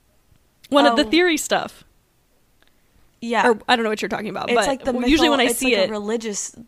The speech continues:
Speaker 2: name meaning thing. Oh my God, I'm gonna have to do some research. Anyway.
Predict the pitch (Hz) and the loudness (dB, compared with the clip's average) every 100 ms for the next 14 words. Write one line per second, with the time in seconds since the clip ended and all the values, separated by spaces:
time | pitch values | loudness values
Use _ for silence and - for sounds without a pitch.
0 | _ - 208 202 220 190 170 165 165 _ | _ -12 -6 -6 -6 -8 -10 -12 -18 _
1 | 196 196 202 208 175 170 - 175 160 156 | -12 -10 -8 -8 -8 -8 -8 -8 -10 -12
2 | - 202 196 170 151 156 - 165 156 151 | -12 -10 -10 -8 -10 -12 -16 -16 -16 -18
3 | 156 160 151 156 156 156 - 175 - _ | -16 -16 -16 -18 -18 -16 -16 -16 -20 _
4 | - 170 180 190 | -8 -8 -8 -12